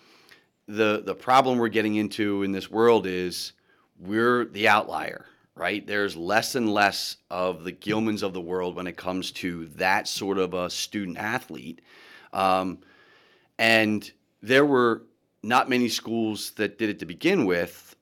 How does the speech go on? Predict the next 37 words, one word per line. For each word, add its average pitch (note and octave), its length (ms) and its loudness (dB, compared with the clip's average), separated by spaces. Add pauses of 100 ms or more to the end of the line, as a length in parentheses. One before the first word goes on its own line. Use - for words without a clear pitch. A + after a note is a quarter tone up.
(720)
but G2+ 400 0 (680)
now A2 280 4
there's F#2+ 200 -4
less G2 280 0
and D#2+ 120 -6
less. - 380 -4 (280)
And - 80 -12
so A2+ 120 0
what F#2+ 200 2
we're B2+ 160 2
battling G2 520 2
is F#2 300 -4
kids F#2+ 460 -4
that F#2 160 -6
say, F#2 280 -2
"Well, F#2+ 340 -2 (300)
I G2 160 0
c-, - 140 -14 (500)
I C3+ 80 0
can - 140 -6
go A2 60 2
to E2+ 60 -6
Calvert F2 320 -2
Hall B2 240 4
and F2 80 0
all F#2+ 120 0
I G2+ 40 -2
gotta F#2 160 -2
do F#2 80 -2
is F#2+ 80 -4
play F2 220 -4 (180)
lacrosse B2 460 -4
there, - 320 -16
or, F2 440 -8
you A2 60 -12
know, D2+ 200 -10
soccer, - 500 -6